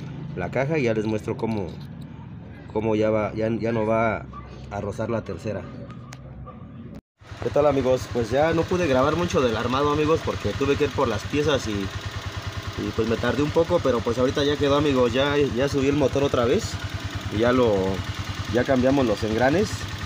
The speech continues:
Sí les platiqué en un poquito de cómo salieron. Acá están de este lado, vean. Acá están.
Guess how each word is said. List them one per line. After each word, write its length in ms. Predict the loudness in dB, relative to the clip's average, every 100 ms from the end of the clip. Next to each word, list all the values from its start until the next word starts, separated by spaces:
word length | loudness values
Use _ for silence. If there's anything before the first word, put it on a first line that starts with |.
| -8 -4
Sí 60 | 2
les 160 | 2
platiqué 400 | 2 0 2 2
en 80 | 4
un 100 | 4
poquito 360 | 2 0 2 4
de 80 | 4
cómo 240 | 2 2
salieron. 480 | 2 2 4 4 2
Acá 200 | 2 0
están 220 | 2 4
de 60 | 4
este 200 | 2 2
lado, 220 | 4 6
vean. 220 | 4 2 -2 -10 -12 -12 -10 -10 -10 -12 -10 -12 -12 -12 -12 -10 -10 -10 -10 -12 -12 -12 -12 -12 -12 -12 -10 -10
Acá 160 | -8
están. 300 | -8 -6 -6